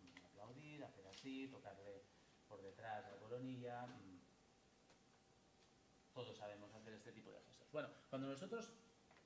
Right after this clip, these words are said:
ejercemos así este refuerzo positivo,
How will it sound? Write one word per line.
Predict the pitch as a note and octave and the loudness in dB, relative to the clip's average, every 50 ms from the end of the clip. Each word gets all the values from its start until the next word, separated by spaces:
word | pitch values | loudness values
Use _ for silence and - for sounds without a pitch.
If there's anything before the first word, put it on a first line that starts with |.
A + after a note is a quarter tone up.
| - - - - - | -16 -16 -16 -8 0
ejercemos | - B2+ B2+ C3+ B2+ - D#3 D3 C#3+ B2+ - | 0 2 2 2 0 2 4 4 4 4 4
así | A2+ A2 - C#3+ C#3+ C#3 - - C3 | 2 0 2 0 0 0 0 -4 -6
este | A#2 - - - A2 G2+ G2 F#2 E2+ E2+ - - - - - - - - - - - - - - - | -10 -10 -6 -4 -4 -2 -2 -2 -6 -6 -10 -14 -16 -16 -16 -16 -16 -16 -16 -16 -16 -16 -16 -16 -14
refuerzo | - - - B2+ B2+ B2+ C#3 B2+ | -12 -4 0 2 2 2 2 0
positivo, | B2 C3+ C3 C#3+ C#3+ C#3 D#3+ D#3+ C#3 C#3+ D#3+ F#3 - | 0 0 0 0 0 2 4 6 8 8 8 8 6